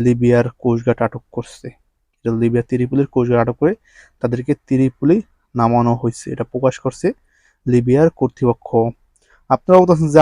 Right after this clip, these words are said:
আবহাওয়া খারাপ থাকলে বেশি একটা নৌকা ছাড়া হয় না লিবিয়া থেকে তিনুসা থেকে, তার জন্য আটকের বেশি একটা আপডেট আসে নাই।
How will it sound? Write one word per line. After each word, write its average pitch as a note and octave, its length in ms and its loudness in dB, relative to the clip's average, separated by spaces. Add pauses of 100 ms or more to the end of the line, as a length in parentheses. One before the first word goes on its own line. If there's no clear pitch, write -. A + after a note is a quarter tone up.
আবহাওয়া C#3+ 260 6
খারাপ C3+ 260 2
থাকলে C3 240 -2
বেশি B2 220 -4
একটা B2 160 -4
নৌকা B2 340 0
ছাড়া A#2+ 220 -4
হয় B2 140 -2
না B2 40 0 (100)
লিবিয়া A#2+ 280 -2
থেকে B2+ 180 0
তিনুসা B2 360 -2
থেকে, A#2 180 -8 (500)
তার B2+ 140 2
জন্য C#3 140 0 (100)
আটকের C#3+ 360 0
বেশি - 160 -4
একটা C3+ 180 0
আপডেট B2+ 300 -2
আসে - 200 -8
নাই। A#2+ 100 -10